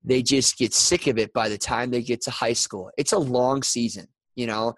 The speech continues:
and it's a long season for both genders. It's a long, long season. And so I think that we have to be conscientious of how many games we play,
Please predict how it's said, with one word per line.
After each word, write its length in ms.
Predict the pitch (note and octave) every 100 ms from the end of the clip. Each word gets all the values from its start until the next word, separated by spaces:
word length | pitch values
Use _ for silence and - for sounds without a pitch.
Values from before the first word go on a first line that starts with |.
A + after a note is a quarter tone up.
| _ - _ -
and 140 | C#3
it's 140 | D3+ D3+
a 40 |
long 220 | D#3 D#3+
season 400 | D#3 D#3 D3 D3
for 360 | C#3 - D3+ C3 - _ _
both 240 | C#3 F3
genders. 560 | - G#2+ F#2+ - - - _
It's 180 | - B2
a 60 | C#3+
long, 440 | A#2 A#2+ B2 C3+
long 240 | C3 B2+ B2
season. 460 | - B2+ G2+ G#2 - - - -
And 160 | B2
so 320 | - C3+ B2 A2+ - - _
I 80 | B2+ -
think 200 | D3+ E3
that 180 | D3+ C#3+
we 180 | C3 B2+
have 380 | A2 C#3 C3+ C3+
to 120 | -
be 140 | A#2+ A2+
conscientious 920 | - C3 C#3 - C3 C3 C3 B2+ A#2
of 100 | A#2
how 280 | - C#3+ D3
many 180 | D#3
games 360 | D3 C#3 C3 B2
we 80 | C3
play, 460 | - A2 G2+ G#2